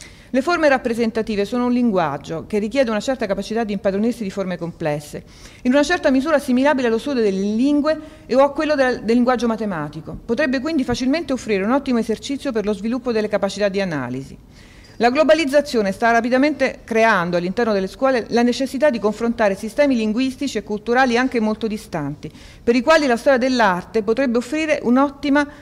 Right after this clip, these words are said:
palestra di integrazione. Reintrodurla negli ordinamenti della scuola media superiore potrebbe servire anche o forse soprattutto a questo.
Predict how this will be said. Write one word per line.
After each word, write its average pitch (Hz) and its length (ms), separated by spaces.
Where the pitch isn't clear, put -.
palestra 220 400
di 202 80
integrazione. 185 840
Reintrodurla 277 800
negli 233 200
ordinamenti 214 540
della 165 140
scuola 175 320
media 170 240
superiore 202 580
potrebbe 285 360
servire 311 340
anche 330 500
o 262 120
forse 254 280
soprattutto 220 500
a 196 40
questo. 151 580